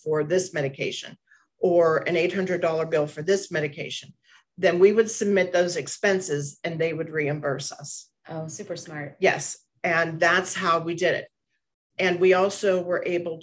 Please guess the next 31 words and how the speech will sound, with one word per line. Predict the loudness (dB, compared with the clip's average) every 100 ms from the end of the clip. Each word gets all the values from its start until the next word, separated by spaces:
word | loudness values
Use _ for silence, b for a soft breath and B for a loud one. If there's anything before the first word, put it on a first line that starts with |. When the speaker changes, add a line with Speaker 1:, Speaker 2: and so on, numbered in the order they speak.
| -4
Speaker 1:
to | -2 0 -2 -4 -8
cover, | -8 -6 -2 0 -2 -4 b b b _
uh, | -8 -2
Oma's | 0 0 -2 -4
lost | -2 -2 -4 -2
wages | 0 0 0 -2 0 -4 -6 _ -10
and | -6 -4 -6 -10 -4
all | -2 -2
her | -2 -4
travel | -4 -6 -4 -4
expenses, | -6 -8 -6 -4 -4 0 2 0 -2 -8 -12 B B -6
the | -2
hotels, | 2 2 0 2 2 2 -2
because | -8 -8 -8
she | -2 0
was | 0 0
here | 2 4 4 2 -4 _ _ _ _ _ 0
over | 0 2 -2
two | 0 -2
weeks, | 0 0 -2 -6 -12 -12 -14 -20 _
plus, | -6 -2 -2 -6 -12 -16 -16
um, | -12 -12 -12 -16 _ _ _ -2
you | 0
know, | 2
all | 2 4
the | 2
things | 2 0 -2
that | -6 -4
she | 0 2
needed | 4 2 0 -2
to | -8 -4 -2 -2 -6